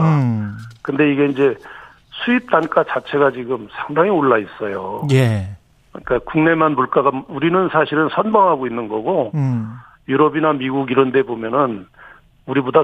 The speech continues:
Speaker 2: 두 배 이렇게 다 올라 있거든요.
Speaker 1: 예.
Speaker 2: 그러다 보니까 수입 물가 자체도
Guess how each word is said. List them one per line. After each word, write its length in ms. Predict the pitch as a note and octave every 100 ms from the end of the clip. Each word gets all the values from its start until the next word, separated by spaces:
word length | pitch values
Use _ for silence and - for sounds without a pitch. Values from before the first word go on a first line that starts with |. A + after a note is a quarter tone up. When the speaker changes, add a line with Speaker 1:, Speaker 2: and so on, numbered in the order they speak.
| -
Speaker 2:
두 300 | D3 C3+ A#2
배 160 | D3 C#3
이렇게 240 | A2 D3+
다 200 | - -
올라 220 | A#2+ C3 D3
있거든요. 600 | - C#3 G#2+ G2 A2+ C#3+ C#3+
Speaker 1:
예. 340 | C3+ A2+ F2+ F2+ F#2 - -
Speaker 2:
그러다 300 | - E3+ F3+
보니까 340 | D#3+ D3+ E3 D#3 -
수입 160 | A#3+
물가 340 | A#3 G3+ - F3
자체도 800 | - - - C3+ A2 G#2 A2+